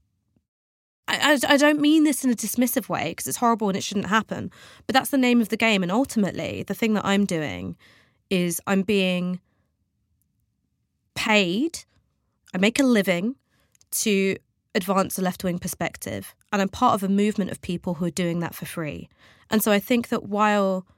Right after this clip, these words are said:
you can say, "This really sucks, it's horrible, and I wish it didn't happen," I think that it can get a bit, you know, the world's tiniest violin, where you start going, "Oh my God, I'm such a victim." No,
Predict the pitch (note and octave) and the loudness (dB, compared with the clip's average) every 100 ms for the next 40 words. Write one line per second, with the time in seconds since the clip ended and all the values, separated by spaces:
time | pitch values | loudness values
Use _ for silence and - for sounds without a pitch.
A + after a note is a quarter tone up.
0 | _ - G3+ G3 - G3+ G3 - G3 F#3 | _ -6 -4 -4 0 0 0 2 2 2
1 | F3 - _ - A#3 G#3+ E3 - G#3+ G2 | -2 -10 _ -2 0 0 -2 2 2 2
2 | - - - G#3+ - D#3+ E3 F3 G#3 - | -6 -8 0 0 0 -4 -4 -4 -4 -6
3 | E3 C#3+ G#3 G#3+ D#3+ D#3+ - - - - | -6 -2 -2 -2 -6 -10 -12 -18 -8 -4
4 | A3 C4+ B3+ G#3+ G3+ A3 G#3+ - G3+ F#3+ | 0 0 2 2 2 0 0 0 2 2
5 | F#3 G#3 F3 F3 F3+ F3+ - G3+ F#3 E3+ | 2 0 -2 -2 -2 -2 -4 -2 0 -2
6 | F3 F3+ E3+ E3 F3+ - - E3 F3 - | -4 -4 -2 0 0 -2 -6 -6 -4 -2
7 | E3+ - F3+ E3+ F3 - - D4+ C4 D4+ | -2 -2 -4 -4 -8 -16 0 4 4 4
8 | D4 C#4 B3+ A3 B3 C4+ - A#3+ D4+ D4 | 4 2 0 -2 -2 -2 -2 0 2 0